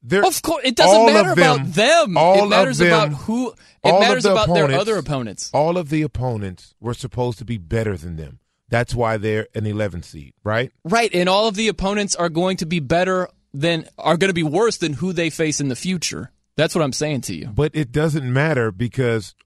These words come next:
Speaker 1: all those opponents that they're better than, can, you know, air quotes,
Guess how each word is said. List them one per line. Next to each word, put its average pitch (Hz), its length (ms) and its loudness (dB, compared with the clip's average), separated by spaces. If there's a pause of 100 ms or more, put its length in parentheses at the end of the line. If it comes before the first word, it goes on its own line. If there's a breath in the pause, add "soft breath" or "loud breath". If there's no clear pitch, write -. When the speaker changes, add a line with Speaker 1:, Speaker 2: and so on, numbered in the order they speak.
Speaker 1:
all 123 200 2
those 143 200 0
opponents 120 640 -6 (200)
that 113 180 -6
they're 117 120 -2
better 123 300 0
than, 95 440 -6 (320)
can, 135 240 -4 (220)
you 160 120 -2
know, 101 260 -2 (600)
air 127 220 0
quotes, 131 600 -4